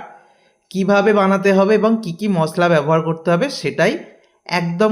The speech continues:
খুব সহজে বুঝে নাও। রেসিপির জন্য এখানে নিয়েছি পেয়ারা। পেয়ারাটা কিন্তু একটু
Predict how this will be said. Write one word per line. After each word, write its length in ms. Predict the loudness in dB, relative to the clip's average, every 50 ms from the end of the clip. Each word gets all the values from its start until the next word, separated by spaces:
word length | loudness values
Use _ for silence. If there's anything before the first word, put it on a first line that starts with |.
| -2 -2 -4
খুব 120 | -4 -4 -2 -2
সহজে 400 | -2 -2 0 2 2 0 0 -2
বুঝে 240 | -2 -4 -4 -4 -4
নাও। 180 | -4 -6 -6 -8 -12 -20 _ _ _ -6
রেসিপির 520 | -2 0 0 0 0 -2 -2 0 -2 0 2
জন্য 220 | 2 2 4 4
এখানে 280 | 2 2 2 0 2 2
নিয়েছি 320 | 2 2 2 0 -2 -2 -4 -4 -4 -2
পেয়ারা। 400 | 0 2 2 2 2 2 0 0 -2 -6 -12 -20 -20 _ _ _ _ _ _ _ _ _ _ _ 0
পেয়ারাটা 420 | 2 2 4 4 4 2 2 0
কিন্তু 320 | 0 -2 -2 -4 -2 0 2
একটু 300 | 2 2 0 0 -2 -2